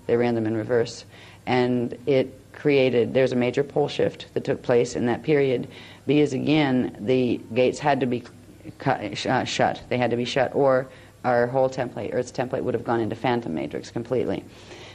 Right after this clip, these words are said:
So in two oh eight thousand two sixteen B C is when we lost our ability to run D twelve frequency, because what's called the stellar bridge,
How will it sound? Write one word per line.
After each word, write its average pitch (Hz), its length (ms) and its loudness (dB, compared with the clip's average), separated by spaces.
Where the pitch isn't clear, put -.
So 170 440 4
in 160 80 2
two 170 160 4
oh 160 40 6
eight 156 120 4
thousand 143 280 2
two 143 100 -4
sixteen 135 400 0
B 135 100 4
C 190 200 0
is 175 140 2
when 147 200 2
we 131 100 0
lost 139 340 0
our 135 100 4
ability 135 380 2
to 120 100 0
run 123 220 0
D 123 120 0
twelve 120 260 0
frequency, - 600 -6
because 135 340 0
what's 131 160 0
called 123 260 0
the 117 60 -6
stellar 127 340 2
bridge, 139 500 -2